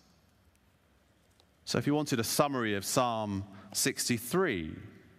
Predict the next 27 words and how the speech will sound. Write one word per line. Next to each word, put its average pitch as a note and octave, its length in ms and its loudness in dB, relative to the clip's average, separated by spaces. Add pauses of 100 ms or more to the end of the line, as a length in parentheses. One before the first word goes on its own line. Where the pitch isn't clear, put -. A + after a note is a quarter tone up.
(1120)
we B2 100 2
might A#2 220 2
say A#2 240 2
in A2 60 -2
the A2 80 0
words A2 320 2
of G#2+ 60 0
those, G#2 560 -2
that G#2+ 200 2
well-known G#2 380 2
theologian, G#2 800 0
F. - 280 0 (200)
Prince, A2+ 580 0
"This B2 220 2
is A2+ 100 0
a A#2+ 60 2
story C#3 520 2
all C3+ 220 2
about C3+ 260 2
how G#2+ 520 0 (680)
my A2 160 4
life A2 320 0
got A2+ 180 2
flipped, - 600 -4 (200)
turned F#2+ 320 0
upside G#2 460 0
down." E2+ 400 -2